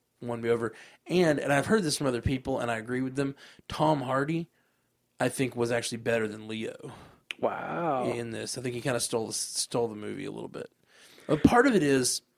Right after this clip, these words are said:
Speaker 2: Wasn't,
Speaker 1: Do you
Speaker 2: wasn't this the movie, wasn't The Revenant the movie that he was not able to do the Rick Flag part for in Suicide Squad? Like, that, that was the conflict?
Speaker 1: I'm not sure.
Speaker 2: I think
Speaker 1: I
Speaker 2: it
Speaker 1: think
Speaker 2: was.
Speaker 1: that, I think that may be right. Uh, the thing about the movie is,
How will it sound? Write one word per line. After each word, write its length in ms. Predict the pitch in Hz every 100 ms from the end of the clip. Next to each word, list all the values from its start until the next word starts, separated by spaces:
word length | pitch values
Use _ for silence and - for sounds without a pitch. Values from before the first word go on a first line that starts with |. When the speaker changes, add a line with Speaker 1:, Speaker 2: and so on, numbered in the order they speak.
| _ _ _ - 156
Speaker 2:
Wasn't, 300 | 226 160 -
Speaker 1:
Do 60 | -
you 60 | 175
Speaker 2:
wasn't 300 | 208 233 220
this 180 | 185 196
the 100 | 196
movie, 480 | 175 180 175 170 160
wasn't 300 | 160 185 220
The 80 | 165
Revenant 400 | 156 160 170 143
the 80 | 143
movie 320 | 151 147 147
that 180 | 139 -
he 220 | 165 147
was 220 | 135 135
not 240 | 143 139
able 220 | 143 139 135
to 180 | - 147
do 280 | 139 139 131
the 120 | 127
Rick 280 | 139 143 -
Flag 560 | - 131 131 143 151
part 400 | - 180 185 - - _
for 680 | - - 165 170 165 156 156
in 240 | 147 151 147
Suicide 360 | 175 170 180
Squad? 320 | - 208 202 160
Like, 160 | 127
that, 160 | 143 139 151
that 200 | 147 151
was 140 | 139
the 80 | 139
conflict? 600 | 147 147 - - - - - _
Speaker 1:
I'm 120 | 139 131
not 180 | 117
sure. 280 | - 117 113 -
Speaker 2:
I 40 | 139
think 180 | 143
Speaker 1:
I 40 | 143
Speaker 2:
it 40 |
Speaker 1:
think 240 | - 151 151
Speaker 2:
was. 140 | 131
Speaker 1:
that, 40 | 139
I 40 |
think 140 | 143 135
that 100 | 120
may 120 | 117
be 80 | 110
right. 340 | 113 113 104 _ _ - - -
Uh, 160 | 143
the 120 | 147 156
thing 160 | 226
about 160 | 180 135
the 60 |
movie 320 | 139 143 127 123
is, 320 | 117 -